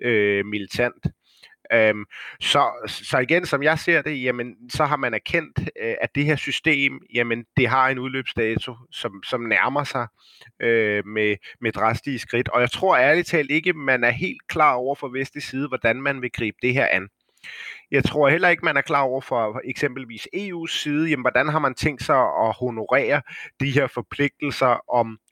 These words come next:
udviklingsbistand. Jeg sad og læste øh, nogle af dokumenterne fra den her Genève donorkonference, der var, øh, s-, i, i, i slutningen af sidste år.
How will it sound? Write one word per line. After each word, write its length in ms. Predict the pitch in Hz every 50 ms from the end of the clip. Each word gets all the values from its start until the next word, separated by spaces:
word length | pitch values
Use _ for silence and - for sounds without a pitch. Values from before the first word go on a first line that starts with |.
| -
udviklingsbistand. 1000 | 135 135 135 131 143 139 - - 120 117 113 - - - 107 - - - 101 - _ _ _ _ _ _ _ _ - - - - - - - - -
Jeg 100 | 135 135
sad 220 | - 175 170 175
og 80 | 175 160
læste 560 | 147 143 139 147 160 - - - 170 160 135 - _ _ _ _ -
øh, 720 | 135 135 131 131 131 127 127 127 127 123 123 120 120 123 123
nogle 200 | 135 143 156 160
af 60 | 147
dokumenterne 680 | - 147 120 120 117 117 139 156 160 151 156 151 143 135
fra 120 | - 131
den 160 | - 135 135
her 100 | 147 139
Genève 580 | 123 - - 123 117 123 147 165 - - - - - -
donorkonference, 1040 | 139 135 147 160 160 - - 147 131 123 - 135 113 110 110 113 120 - - 131
der 140 | - 117 107
var, 260 | 107 120 135 143 - _ _ _ -
øh, 540 | 131 123 117 113 110 110 113 110 110 110 104 98 95 -
s-, 160 | - - - _ _
i, 420 | - 113 110 113 110 110 - - -
i, 460 | 123 123 120 113 110 117 117 113 113 -
i 60 | 120
slutningen 440 | - - 135 131 - - 143 131 117
af 60 | 117
sidste 320 | - - 160 - - - 139
år. 360 | 131 131 127 113 - -